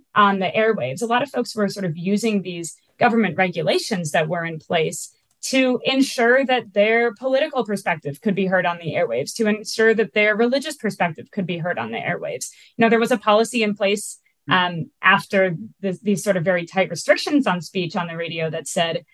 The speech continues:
actually, you know, radio stations have to address controversial material and they have to share multiple perspectives. Um, so in the middle of the century on, on A M radio, since that's what there was,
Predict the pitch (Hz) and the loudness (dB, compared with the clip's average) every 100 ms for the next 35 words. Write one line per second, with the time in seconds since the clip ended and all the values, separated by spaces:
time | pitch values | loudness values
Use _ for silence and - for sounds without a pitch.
0 | _ _ - 247 262 262 226 196 190 190 | _ _ 2 4 4 0 2 2 0 -4
1 | 190 175 196 220 196 170 - 190 190 196 | -6 0 2 4 2 0 -2 -2 -2 -4
2 | 180 180 - - _ _ _ - 240 311 | -6 -8 -14 -18 _ _ _ 0 4 4
3 | - 220 180 160 170 165 - 175 180 180 | 2 -2 -2 0 -2 -4 -4 -4 -2 -4
4 | 165 175 160 - 170 175 180 185 190 190 | -4 -6 -8 -6 -4 -2 -2 -4 2 4
5 | 208 240 233 226 220 208 233 254 247 233 | 4 0 0 2 2 2 0 -2 -4 -2
6 | 247 - - 381 - 170 156 196 - _ | -4 -2 -2 -2 -4 -10 -10 -12 -14 _
7 | _ _ - 254 233 247 311 349 349 415 | _ _ 4 6 4 4 4 4 2 2
8 | 381 247 - 277 330 269 190 165 147 - | 2 2 -2 -4 -2 0 2 0 -2 0
9 | 202 202 190 220 220 - 190 175 165 160 | 2 2 0 0 0 0 -2 -2 -2 -2
10 | 170 - - 202 185 185 - 190 - 180 | 0 -2 0 -2 2 2 2 -2 -2 -4
11 | 190 320 247 202 | 2 4 4 0